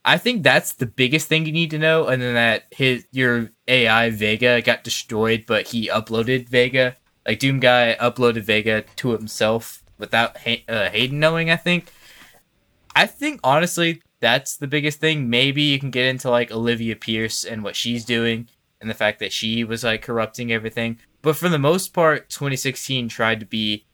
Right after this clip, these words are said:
gameplay, whereas Eternal is, like, gameplay. It's a lot better gameplay, but we're also gonna give you a lot of lore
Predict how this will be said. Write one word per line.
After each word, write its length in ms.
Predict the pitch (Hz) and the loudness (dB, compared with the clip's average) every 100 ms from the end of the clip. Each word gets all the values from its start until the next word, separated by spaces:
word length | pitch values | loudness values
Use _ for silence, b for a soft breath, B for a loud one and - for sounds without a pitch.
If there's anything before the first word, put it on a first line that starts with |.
| _ _ _ | _ _ _
gameplay, 640 | - 123 110 - 95 85 85 _ _ _ _ | -2 0 -2 -6 -8 -6 -8 _ _ _ _
whereas 720 | 120 123 120 117 113 107 - 123 | 0 4 4 4 0 -4 -10 -8
Eternal 540 | - 139 139 135 123 | -2 0 2 2 0
is, 100 | 113 | 0
like, 280 | 117 107 - _ _ 127 | 0 -2 -6 _ _ 2
gameplay. 520 | 202 208 170 156 151 _ _ - | 2 4 4 4 2 _ _ -4
It's 80 | |
a 60 | 131 | 2
lot 260 | 196 180 170 | 4 4 4
better 200 | 196 170 | 2 2
gameplay, 580 | 175 202 - 135 127 - - | 0 -2 -2 0 0 -2 -4
but 80 | 123 | 0
we're 100 | 143 | 4
also 260 | 170 - 160 | 2 2 0
gonna 160 | 160 | 0
give 160 | 139 139 | 0 0
you 140 | 135 | 2
a 40 | 107 | 0
lot 400 | 107 123 127 123 | 2 4 4 2
of 140 | 101 | -2
lore 400 | 110 117 92 92 | -2 0 -2 -6